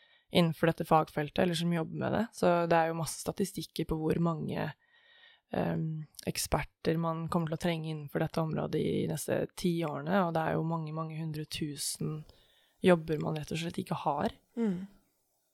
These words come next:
Speaker 2: Ja, det er litt, det blir jo plutselig en omveltning, da. Og jeg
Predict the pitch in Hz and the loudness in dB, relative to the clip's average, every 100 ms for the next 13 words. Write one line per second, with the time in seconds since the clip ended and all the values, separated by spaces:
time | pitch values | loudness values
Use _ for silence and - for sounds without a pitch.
0 | _ _ _ - - - _ 202 196 214 | _ _ _ -20 -20 -20 _ -4 0 2
1 | 202 175 - 185 190 190 196 - 170 165 | 2 0 0 4 4 2 -4 -2 0 0
2 | 165 165 156 156 - 196 240 - - 196 | 0 0 0 -2 -2 0 0 -4 4 8
3 | 196 190 | 10 8